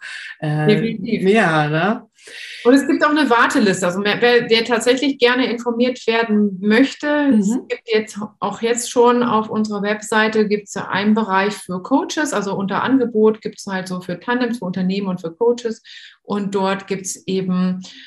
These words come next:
Speaker 2: da kann man sich ein bisschen was schon mal nochmal durchlesen zu der Tandem-Coach-Fortbildung.
Speaker 1: Mhm.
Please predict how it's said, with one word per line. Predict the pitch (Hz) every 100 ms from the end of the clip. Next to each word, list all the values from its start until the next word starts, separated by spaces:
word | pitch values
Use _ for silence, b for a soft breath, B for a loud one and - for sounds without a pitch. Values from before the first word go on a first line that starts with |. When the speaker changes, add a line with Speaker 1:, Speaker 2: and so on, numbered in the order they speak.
| B _
Speaker 2:
da | - 185
kann | 196 190
man | 185 185
sich | 180 180 180
ein | 175
bisschen | 170 208 240 208
was | 196 185 -
schon | 196
mal | 180 175 -
nochmal | 175 170 170
durchlesen | 233 285 240 247 233
zu | 233
der | 233 220
Tandem-Coach-Fortbildung. | 214 208 208 208 - 202 196 196 202 202 185 180 185 185
Speaker 1:
Mhm. | 185